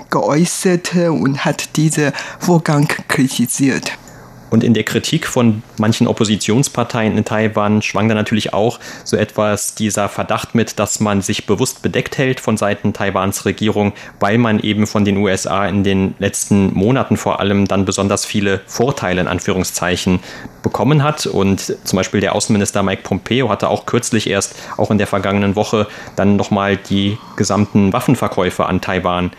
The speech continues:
Speaker 2: erwähnt, die es während der Trump-Jahre gegeben hat. Insgesamt elf Stück waren das, im Wert von rund fünfzehn Milliarden U-S-Dollar. Und jetzt, wie gesagt, gab's da noch zwei Ankündigungen, die man auch als Taiwan-freundlich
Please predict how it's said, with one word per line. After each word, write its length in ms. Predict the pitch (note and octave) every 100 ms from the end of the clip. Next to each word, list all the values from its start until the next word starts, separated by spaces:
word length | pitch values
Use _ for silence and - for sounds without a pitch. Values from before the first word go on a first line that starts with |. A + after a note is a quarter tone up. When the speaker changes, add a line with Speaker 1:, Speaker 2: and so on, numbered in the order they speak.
| - -
Speaker 2:
erwähnt, 420 | F2+ G2 A2 -
die 60 |
es 140 | G2+ -
während 420 | G2+ G2 F2+ -
der 160 | G2 -
Trump-Jahre 640 | - G2 - F#2+ F#2+ F#2+
gegeben 340 | F2+ A2+ D#3
hat. 120 | C3+
Insgesamt 560 | - G2+ G#2 F#2+ F#2 -
elf 220 | F#2+ G2
Stück 300 | - - -
waren 260 | A#2 A#2 G#2+
das, 300 | G#2+ - - - - -
im 100 | G2+
Wert 140 | A2
von 140 | - A2
rund 200 | G#2 F#2+
fünfzehn 380 | A2 G#2+ - G#2
Milliarden 380 | G2+ F#2+ F#2+ F#2+
U-S-Dollar. 580 | E2 B2 - C3+ D3 F3+ - - - -
Und 180 | G2 F2+ -
jetzt, 240 | A#2 -
wie 80 | G#2+
gesagt, 400 | G2+ F2+ G#2 -
gab's 220 | G2+ G#2
da 100 | A2
noch 140 | G2+ -
zwei 380 | - G2+ F#2+ -
Ankündigungen, 720 | G#2+ C#3+ C#3+ C3 B2+ B2+ A#2
die 80 |
man 160 | G2+ F#2
auch 200 | G#2+ A#2
als 520 | D2 G2 - - -
Taiwan-freundlich 1120 | - G2 G2+ F#2+ G2 - G2+ D3 A#2+ G#2+ -